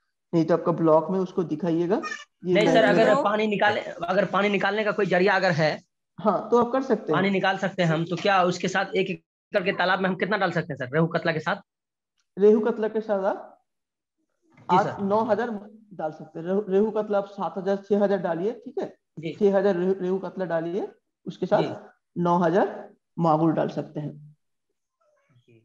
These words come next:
Speaker 1: है?
Speaker 2: मांगुर की सिंगी सर, सिंगी की मांगुर। जी।
Speaker 1: अगर आप सिंगी मांगुर डाल रहे हैं, सिंगी मांगुर तालाब के निचली भाग में रहता है, तो आप
Speaker 2: जी।
Speaker 1: जो निचली भाग का जो मछली है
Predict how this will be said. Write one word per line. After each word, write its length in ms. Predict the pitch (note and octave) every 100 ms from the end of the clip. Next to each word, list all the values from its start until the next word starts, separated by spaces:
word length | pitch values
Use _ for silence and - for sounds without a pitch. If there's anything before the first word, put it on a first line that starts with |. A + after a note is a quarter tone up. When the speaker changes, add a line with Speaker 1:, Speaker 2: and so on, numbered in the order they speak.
| _ _ _
Speaker 1:
है? 80 | E3
Speaker 2:
मांगुर 240 | F#3+ A3+ G3+
की 120 | A3
सिंगी 260 | G#3 G#3 B3+
सर, 220 | D#3+ C3
सिंगी 220 | F#3 G3
की 100 | G3+
मांगुर। 420 | G3 F#3 F3 B2 - _ - - - -
जी। 160 | D3 C#3 - -
Speaker 1:
अगर 200 | E3+ G3
आप 120 | G#3+
सिंगी 460 | G#3+ G#3+ G#3 G3 A3
मांगुर 280 | G3+ F#3 G3
डाल 220 | E3 D3+
रहे 200 | E3+ D3+
हैं, 260 | E3+ C#4+ - _ _ _ _ _ _ _ _ -
सिंगी 180 | A#3 B3
मांगुर 520 | A#3 A3+ A#3+ - - G3
तालाब 260 | F#3+ G3
के 60 | A3
निचली 320 | G#3+ G#3+ A3
भाग 180 | A3 F#3
में 120 | F3+ D#3+
रहता 280 | D3+ -
है, 100 | - -
तो 160 | - G3
आप 360 | G3 - - _
Speaker 2:
जी। 60 | F3+
Speaker 1:
जो 120 | G3
निचली 360 | F#3+ G3+ G#3 A#3
भाग 240 | A3 G#3
का 60 | G#3+
जो 100 | G#3
मछली 320 | F#3 D#3+ F3+
है 100 | G3+